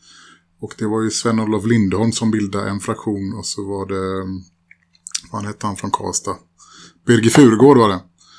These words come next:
som bildade en annan falang och, eh, ja, Birger Furugå-, Furugårds falang, eh, den blev väl mindre och mindre och så vann Sven-Olof Lindholms, eh, falang, eh, mark.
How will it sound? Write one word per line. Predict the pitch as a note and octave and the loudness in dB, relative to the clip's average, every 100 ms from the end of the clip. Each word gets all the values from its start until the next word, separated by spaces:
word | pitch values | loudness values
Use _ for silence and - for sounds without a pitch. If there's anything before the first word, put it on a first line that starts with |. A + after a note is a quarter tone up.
| _ _ | _ _
som | - B2 | -4 2
bildade | A2+ G#2+ G#2+ | 2 2 0
en | A2+ | 0
annan | G#2 A2 | 0 2
falang | D3 A2+ F#2+ F#2+ _ _ | 4 4 0 -8 _ _
och, | A2+ G#2 - | -14 -12 -4
eh, | A2+ A2 G#2 G#2 G#2 G#2 G2+ G2+ A2 _ _ - - - - _ _ - | -2 0 -2 -4 -4 -6 -6 -10 -12 _ _ -20 -20 -20 -20 _ _ -10
ja, | A#2 A#2+ - B2 | -8 -8 -2 2
Birger | A#2 A2+ | 4 6
Furugå-, | C3+ A#2+ A2 A#2+ A#2+ B2 | 6 6 4 0 -4 -2
Furugårds | B2+ A2+ A2 B2+ - - | 2 2 2 0 0 0
falang, | C3+ B2+ A2 A2 | 2 2 2 2
eh, | G#2+ G#2+ A2 A2 | 0 -4 -6 -6
den | A2 G#2+ A2 A2 - _ _ _ _ _ _ _ _ - - A2+ G#2 | -6 -6 -6 -8 -12 _ _ _ _ _ _ _ _ -14 -12 -10 -2
blev | A#2 A2+ | 0 2
väl | A#2 | 4
mindre | A#2+ G#2+ | 2 2
och | A2+ | 0
mindre | G#2+ G2 | -2 -2
och | |
så | - G2+ B2+ B2 A2 G#2 | -4 -6 -8 -6 -6 0
vann | A2 G#2 G2 - - - | 0 0 -4 -8 -14 -16
Sven-Olof | - A2+ G#2+ G#2+ G#2 | -10 -8 -6 -4 -2
Lindholms, | A2 F#2+ G2 A2+ A#2+ - - | -2 -2 -4 -4 -4 -6 -4
eh, | A2+ A2 A2 G#2+ G#2+ G#2+ G#2 G#2 - | -2 -2 -2 -2 -4 -6 -8 -10 -6
falang, | G#2 F#2+ F#2+ F#2 - _ - | -4 -4 -6 -12 -20 _ -20
eh, | - - - - G#2+ A2+ A#2+ B2 | -18 -16 -18 -18 -16 -16 -10 -4
mark. | A2 F#2+ G2+ - - | -2 -2 -8 -12 -14